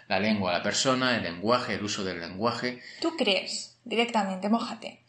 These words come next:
Speaker 2: tú
Speaker 1: Mm.
Speaker 2: crees que haciendo un cambio en
Speaker 1: Mm.
Speaker 2: los carteles, por decirte algo,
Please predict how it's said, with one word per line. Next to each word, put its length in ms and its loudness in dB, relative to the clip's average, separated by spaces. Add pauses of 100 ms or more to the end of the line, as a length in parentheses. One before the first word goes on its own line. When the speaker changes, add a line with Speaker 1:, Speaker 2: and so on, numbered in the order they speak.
(300)
Speaker 2:
tú 100 2
Speaker 1:
Mm. 20 -10
Speaker 2:
crees 300 4
que 140 2
haciendo 800 2 (560)
un 300 8
cambio 500 6
en 280 6
Speaker 1:
Mm. 40 4
Speaker 2:
los 180 6
carteles, 580 4
por 180 -6
decirte 400 -2
algo, 380 -2